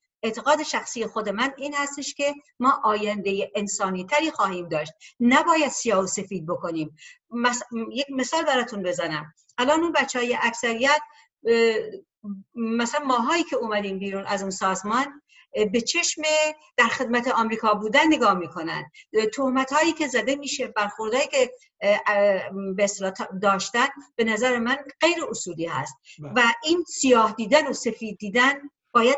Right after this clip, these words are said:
Speaker 1: تموم بشه، نه فقط برای نیروهای اکثریت، برای همهٔ ماها. ما الان در شرایطی هستیم، نه چپ می‌تونه، نه راست می‌تونه همهٔ خواسته های ما رو برآورده بکنه.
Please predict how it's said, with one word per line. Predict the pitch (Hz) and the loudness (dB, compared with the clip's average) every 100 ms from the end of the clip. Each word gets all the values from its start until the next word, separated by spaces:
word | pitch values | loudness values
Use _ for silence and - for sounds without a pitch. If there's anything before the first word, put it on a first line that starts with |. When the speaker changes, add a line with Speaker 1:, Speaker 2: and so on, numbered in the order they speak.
| - - | 0 0
Speaker 1:
تموم | 254 330 320 | 2 2 0
بشه، | 240 202 | -2 -2
نه | 247 330 | 0 0
فقط | 330 339 294 | 0 -2 0
برای | 285 277 | 0 2
نیروهای | 269 262 262 262 | 2 2 2 2
اکثریت، | 247 - 254 247 247 - - | -2 -2 2 2 2 -4 -2
برای | 262 294 320 | 2 2 2
همهٔ | - 277 339 370 | 2 2 2 0
ماها. | 277 214 190 175 156 - _ | 2 2 2 -2 -4 -12 _
ما | 269 320 339 | 2 4 4
الان | 262 247 269 240 | 2 2 0 0
در | 226 220 | 0 -2
شرایطی | 254 233 294 330 302 294 | 0 2 2 2 0 0
هستیم، | 285 285 285 277 - - | -4 -6 -6 -10 -12 2
نه | 254 311 302 | 4 4 2
چپ | - 302 320 320 262 | 2 4 2 -2 -4
می‌تونه، | 285 285 269 262 262 - - | -4 -2 0 2 0 -6 0
نه | 254 262 | 2 4
راست | 254 285 277 | 4 2 0
می‌تونه | 269 254 247 240 240 240 _ | -6 -6 -4 -4 -4 -8 _
همهٔ | 247 247 262 | -2 0 0
خواسته | 240 226 226 | 0 -2 -2
های | 226 233 | -2 0
ما | 240 | 0
رو | 240 | -2
برآورده | 233 208 202 202 233 | 0 2 2 2 2
بکنه. | 277 - 180 170 160 | 2 0 -4 -8 -12